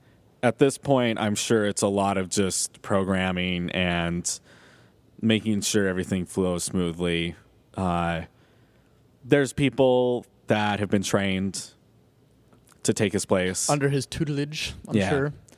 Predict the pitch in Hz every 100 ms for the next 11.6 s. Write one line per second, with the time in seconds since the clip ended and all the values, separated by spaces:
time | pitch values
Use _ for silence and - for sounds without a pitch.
0 | - - - - - 135 113 135 127 120
1 | 110 - 104 101 101 95 104 101 90 233
2 | 240 120 277 208 131 - 92 90 156 139
3 | 117 - 131 147 175 180 165 165 165 165
4 | 156 143 _ - 123 - - 147 147 135
5 | 117 - - 143 165 147 135 131 127 113
6 | 123 147 110 80 85 - 87 85 80 -
7 | - 80 - _ - - - 202 185 147
8 | 143 160 - 165 175 165 156 139 147 147
9 | 135 127 110 110 117 110 98 104 104 101
10 | - 107 123 135 131 123 120 120 113 87
11 | 113 110 110 104 98